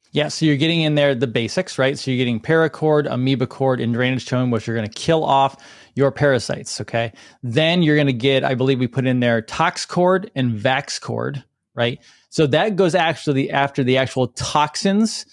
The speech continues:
in the vaccines, the actual Vax ingredients as well, okay? So that's all in there. And then on top of that, you want the liver cleaned up because our liver is our filter.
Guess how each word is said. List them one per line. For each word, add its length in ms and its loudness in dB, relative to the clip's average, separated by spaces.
in 160 2
the 80 2
vaccines, 720 0
the 140 2
actual 300 -2
Vax 680 -2
ingredients 600 2
as 160 -2
well, 400 0
okay? 260 -2
So 160 -4
that's 200 0
all 280 2
in 100 2
there. 200 0
And 120 0
then 140 4
on 80 0
top 260 0
of 80 -2
that, 200 2
you 140 0
want 200 2
the 80 2
liver 300 0
cleaned 300 -2
up 180 -6
because 240 -6
our 100 4
liver 420 2
is 160 0
our 120 2
filter. 460 -6